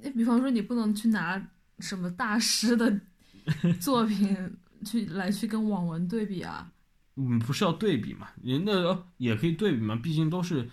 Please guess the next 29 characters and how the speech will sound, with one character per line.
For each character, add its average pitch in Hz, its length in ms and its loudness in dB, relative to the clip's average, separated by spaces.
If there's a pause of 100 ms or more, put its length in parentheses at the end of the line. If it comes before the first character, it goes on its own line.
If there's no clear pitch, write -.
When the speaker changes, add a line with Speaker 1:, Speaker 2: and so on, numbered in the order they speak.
(200)
Speaker 2:
虽 196 180 0
然 170 180 4
也 135 140 4
许 120 140 -2
是 113 60 0
大 123 200 -4
师 127 200 -4
的 127 60 0
作 131 160 -2
品， 101 220 -4
但 120 220 -2
是 113 40 -2
它 120 140 -2
也 98 160 -2
处 - 200 -14
在 104 180 -2
一 98 160 -2
个， 101 200 -2 (520)
呃， 98 380 -4
面 135 340 2
向 120 360 -2 (180)
公， 135 260 0
公， 147 220 0
公 147 260 0
众 151 200 2
嘛， 101 200 -4
它 143 100 2
也 135 140 6
许 113 260 0